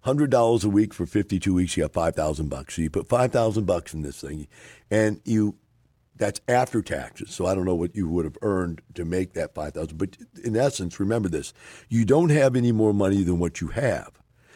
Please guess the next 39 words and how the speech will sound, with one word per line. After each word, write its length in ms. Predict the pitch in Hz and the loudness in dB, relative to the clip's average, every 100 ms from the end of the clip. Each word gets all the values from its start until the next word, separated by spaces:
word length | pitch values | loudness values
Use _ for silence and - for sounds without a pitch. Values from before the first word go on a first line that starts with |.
| - | -20
So 240 | - 135 123 | -2 2 2
for 120 | 113 | 4
them 200 | 143 175 | 4 4
to 80 | 135 | 0
tell 220 | 143 143 | 2 4
you 120 | 131 | 4
you 140 | 113 104 | 4 4
made 240 | 104 95 | 2 2
money 220 | 117 113 | 2 2
and 120 | 98 | 2
you 100 | 90 | 0
take 260 | 82 92 - | -2 -4 -2
it 80 | 95 | 0
out, 180 | 98 87 | 0 0
and 80 | |
I 80 | 117 | 0
know 160 | 135 92 | 0 0
tons 420 | - - 180 170 | -4 -4 -2 -2
of 120 | 120 | -2
people 300 | 139 143 98 | 0 0 -2
that 220 | 87 87 | -4 -4
don't 220 | - 139 127 | 0 0 0
want 140 | 117 | -2
to 120 | 92 | -2
take 120 | 104 | -2
money 240 | 101 98 92 | 0 0 0
out 100 | 90 | 0
of 80 | 87 | 0
their 80 | |
four 220 | 85 92 87 | -2 -2 -2
oh 60 | |
one 140 | 85 82 | -2 -4
K 320 | 147 123 104 - - - | -4 -4 -4 -10 -20 -8
simply 380 | - 156 165 120 | 0 0 2 -2
because 560 | 117 107 101 98 - - _ _ | -2 0 2 0 -4 -18 _ _
they 120 | - 139 | 0 2
gotta 240 | 104 101 | 4 4
pay 160 | 135 127 | 2 4
taxes. 600 | 170 185 - 87 69 | 2 0 -2 -6 -8